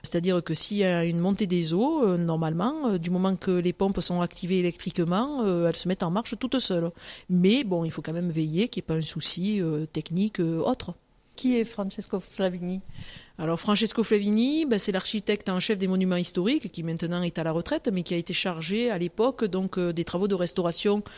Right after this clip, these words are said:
Speaker 1: de la cathédrale Notre-Dame-du-Bourg. Et ensuite, euh, ben, il y a eu également l'aménagement de la crypte archéologique, euh, qui a été, euh, réalisé par ses soins.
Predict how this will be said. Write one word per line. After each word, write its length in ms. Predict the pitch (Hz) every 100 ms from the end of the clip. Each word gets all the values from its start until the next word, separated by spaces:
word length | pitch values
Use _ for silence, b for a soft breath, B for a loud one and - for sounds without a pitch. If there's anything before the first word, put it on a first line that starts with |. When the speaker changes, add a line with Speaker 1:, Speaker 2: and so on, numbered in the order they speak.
| B -
Speaker 1:
de 80 | 180
la 100 | 175
cathédrale 380 | 175 170 165 170
Notre-Dame-du-Bourg. 800 | 165 156 160 156 180 262 381 B B B B -
Et 400 | 170 165 165 160
ensuite, 560 | 151 156 - 254 254
euh, 400 | 185 175 170 165
ben, 640 | 160 147 123 127 123 127 123
il 200 | 151 156
y 60 | 143
a 40 |
eu 160 | 185 196
également 420 | 160 156 160 185
l'aménagement 720 | 202 175 170 165 160 160 202
de 100 | 208
la 160 | 160 156
crypte 280 | - 196 175
archéologique, 720 | - - 147 151 175 240 -
euh, 200 | 208 175 -
qui 160 | 165
a 40 | 160
été, 460 | 151 185 202 196
euh, 80 | 165
réalisé 460 | 156 165 151 156 185
par 160 | 175
ses 80 | 190
soins. 240 | - 160